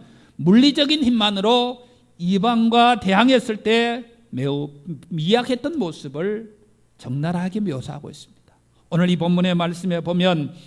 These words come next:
이 일 절과 이 절아, "여호와께서 우리 편에 계시지 않았더라면",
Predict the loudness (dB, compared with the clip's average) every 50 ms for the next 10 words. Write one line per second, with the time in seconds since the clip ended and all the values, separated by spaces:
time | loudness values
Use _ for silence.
0 | -20 -20 _ -14 -2 0 0 0 2 0 -2 0 0 -2 -2 0 0 0 0 0
1 | 2 2 2 2 2 2 0 2 4 6 6 8 8 8 6 6 4 0 -2 0
2 | 0 0 0 2 0 -2 -2 0 0 2 2 0 -2 -4 -6 -4 -2 0 0 -2
3 | -2 -2 -2 -2 -2 -2 -2 -8 -8 -4 -2 -2 -2 -2 -4 -6 0 2 4 4
4 | 4 2 0 2 2 4 6 6 6 4 4 2 0 -4